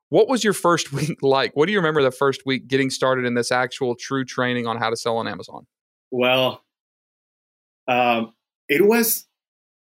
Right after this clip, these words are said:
Speaker 2: it was about, it was all about dreaming, I feel like, you know, because we were seeing already huge numbers on Rodrigo's account, uh, like a thousand dollars a day. Um, and we have never seen those numbers on other businesses,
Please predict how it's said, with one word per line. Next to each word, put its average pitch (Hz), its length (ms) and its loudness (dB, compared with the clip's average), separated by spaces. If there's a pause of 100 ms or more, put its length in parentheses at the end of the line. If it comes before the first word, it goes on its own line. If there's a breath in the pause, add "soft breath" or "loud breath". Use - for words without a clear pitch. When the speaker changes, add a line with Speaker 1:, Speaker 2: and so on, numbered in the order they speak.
(880)
Speaker 2:
it 180 140 4
was 190 180 4
about, 165 220 0 (100)
it 180 140 0
was 185 220 4
all 196 140 6
about 147 260 2
dreaming, 127 400 0
I 113 100 0
feel 117 200 -2
like, 101 260 -2 (240)
you 117 100 0
know, 117 320 -2
because 123 480 -2 (520)
we 147 200 4
were 180 180 6
seeing 160 300 0
already 139 340 2
huge 139 520 0
numbers 123 320 -4
on 120 120 -2
Rodrigo's 107 440 -2
account, 113 360 -6 (460)
uh, 104 360 0
like 104 200 -2
a 104 80 -6
thousand 117 300 -2
dollars 113 320 -2
a 104 40 -4
day. 104 380 -4 (720)
Um, 98 400 -8 (280)
and 123 160 0
we 135 60 4
have 127 120 2
never 120 220 0
seen 113 180 -2
those 107 180 0
numbers 110 280 -4
on 101 80 -10
other 98 240 -8
businesses, - 640 -8